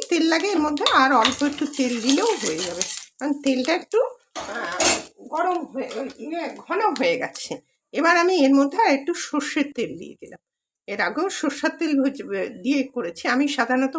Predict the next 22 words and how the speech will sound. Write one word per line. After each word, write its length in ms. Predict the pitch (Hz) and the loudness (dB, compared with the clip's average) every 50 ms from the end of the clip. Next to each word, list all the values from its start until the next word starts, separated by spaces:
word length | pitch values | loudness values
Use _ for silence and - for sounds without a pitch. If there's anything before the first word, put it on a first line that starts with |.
| 277 226 202 | -2 0 2
মাছ 180 | 202 247 262 - - - | 2 2 0 -2 -10 -10
সর্ষের 340 | - 233 - - - 285 277 277 | -10 -10 -10 -8 -8 -8 -8 -8
তেলেই 260 | - 254 254 269 233 - _ | -12 -14 -14 -14 -14 -16 _
করি। 160 | - - 208 208 _ _ _ _ _ _ _ - | -20 -20 -20 -20 _ _ _ _ _ _ _ -6
মাছ 240 | 277 339 392 415 - - - | -2 0 0 0 -2 -4 -4
কেন, 140 | 440 440 508 554 - - | -4 -2 -2 -4 -2 0
সব 160 | - 311 294 294 285 | 4 4 4 6 6
রান্নাই 380 | 254 302 294 285 311 381 466 508 440 359 | 4 4 4 4 4 4 4 4 2 4
আমি 120 | 302 269 247 - - | 2 2 0 0 -2
সর্ষের 340 | 247 - - - 254 - - - | -4 -4 -4 -4 -6 -6 -6 -8
তেলে 200 | 175 190 170 170 - | -10 -8 -8 -8 -8
করি। 160 | - - - - _ _ _ _ _ _ _ _ _ _ _ _ _ _ _ - 294 | -10 -12 -14 -14 _ _ _ _ _ _ _ _ _ _ _ _ _ _ _ -8 -2
এবার 180 | 294 339 339 330 330 311 302 | 2 4 4 4 4 2 0
ওই 60 | 285 294 - | 0 2 4
কালো 180 | 247 254 285 294 | 4 6 6 4
জিরার 320 | 277 302 302 349 349 349 - - | 2 4 4 4 2 2 4 4
পরে 160 | 294 311 440 605 - 466 311 | 4 4 4 4 4 4 4
এবার 180 | 226 226 247 262 | 6 6 6 6
এই 180 | 262 262 277 269 - - | 6 4 4 2 2 2
পেঁয়াজটাকে 640 | 277 294 302 339 370 - - - 403 - - 370 339 | 2 2 2 2 0 0 0 0 0 2 2 2 2
কুচিয়ে 440 | - - 294 285 - - 339 320 | 2 2 2 2 2 4 4 4
রেখেছিলাম, 600 | 320 311 302 - 320 277 - - 320 302 381 - | 4 4 2 2 0 0 0 0 2 2 2 2